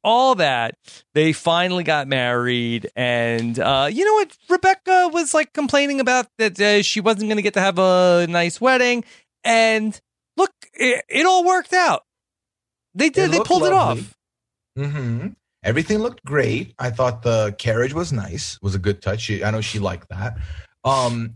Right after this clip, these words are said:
Speaker 2: the,
Speaker 1: Mm-hmm.
Speaker 2: my biggest problem was that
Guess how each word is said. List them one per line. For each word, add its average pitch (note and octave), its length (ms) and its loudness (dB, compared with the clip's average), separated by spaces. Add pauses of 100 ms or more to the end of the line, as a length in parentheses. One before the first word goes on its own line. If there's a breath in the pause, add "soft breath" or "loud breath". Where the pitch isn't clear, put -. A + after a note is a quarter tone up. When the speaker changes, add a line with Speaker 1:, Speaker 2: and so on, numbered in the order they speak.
(140)
Speaker 2:
the, E3 100 2
Speaker 1:
Mm-hmm. C#3 360 2
Speaker 2:
my C#3+ 120 0
biggest D3+ 540 -2
problem B2 680 -2
was A2 260 -2
that G#2+ 420 -2